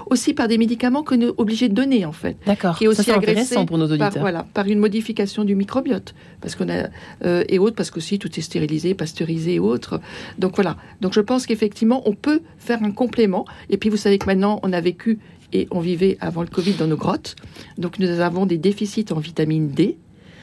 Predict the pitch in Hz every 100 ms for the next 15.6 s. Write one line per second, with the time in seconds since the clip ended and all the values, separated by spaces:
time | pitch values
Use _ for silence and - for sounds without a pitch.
0 | - - 156 - - 165 160 151 - 170
1 | 151 - 175 180 185 165 185 175 180 190
2 | 160 160 165 165 160 165 233 311 - -
3 | - - 156 160 196 247 - - - 165
4 | - 220 160 220 214 170 165 180 254 262
5 | 269 220 208 196 202 190 202 190 185 -
6 | 170 170 170 175 - - - 175 185 160
7 | 180 180 208 214 196 170 196 185 156 165
8 | - - - 170 175 190 214 196 175 170
9 | 165 160 135 - - - 185 269 - -
10 | - 165 196 175 175 175 170 190 165 156
11 | 160 165 165 165 160 180 - 170 143 165
12 | 156 160 - 170 254 247 220 202 214 226
13 | 214 196 180 196 220 208 180 185 185 160
14 | 190 185 175 185 180 180 160 151 160 165
15 | 170 165 165 160 190